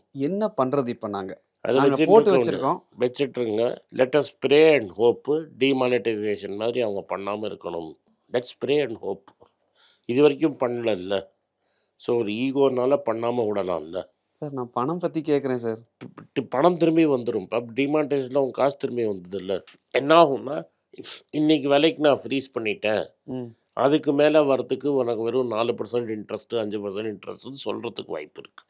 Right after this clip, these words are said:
Speaker 2: See, it will not demonetization-ா அவங்க பணம் திரும்பி வராதுன்னு நான் சொல்லல.
Speaker 1: ம்.
Speaker 2: என்ன சொல்லுவாங்கன்னா, "இது வரைக்கும் தான் எங்களால கோல்டா கொடுக்க முடியும்,
Speaker 1: ம்.
Speaker 2: இதுக்கு மேல கோல்டாலாம் கொடுக்க முடியாது, ஃப்ரோசன், இதா எடுத்துக்கோங்க, எதா எடுத்துக்கோங்க, காசா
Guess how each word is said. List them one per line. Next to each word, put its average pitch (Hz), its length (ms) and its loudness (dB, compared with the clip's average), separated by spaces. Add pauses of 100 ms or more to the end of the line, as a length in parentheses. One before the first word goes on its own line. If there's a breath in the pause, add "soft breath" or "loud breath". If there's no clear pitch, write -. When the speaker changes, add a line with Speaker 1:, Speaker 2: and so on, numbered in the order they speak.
(280)
Speaker 2:
See, 139 120 2
it 113 60 -2
will 117 160 -2
not 127 220 4 (140)
demonetization-ா 127 760 0
அவங்க 131 220 0
பணம் 120 320 -2
திரும்பி 120 280 -2
வராதுன்னு 107 420 0
நான் 104 240 -4
சொல்லல. 95 280 -6
Speaker 1:
ம். - 40 -16 (180)
Speaker 2:
என்ன 127 240 2
சொல்லுவாங்கன்னா, 127 560 2
"இது 123 220 2
வரைக்கும் 123 320 2
தான் 135 120 2
எங்களால 117 400 2
கோல்டா 113 500 0
கொடுக்க 95 240 -8
முடியும், 90 560 -6
Speaker 1:
ம். 131 200 -12
Speaker 2:
இதுக்கு 131 280 -2
மேல 147 200 0
கோல்டாலாம் 127 640 2
கொடுக்க 110 260 -4
முடியாது, 92 680 -2 (140)
ஃப்ரோசன், 107 480 2 (220)
இதா 131 180 6 (100)
எடுத்துக்கோங்க, 87 800 -2 (200)
எதா 117 240 2
எடுத்துக்கோங்க, 95 880 -4 (160)
காசா 127 300 2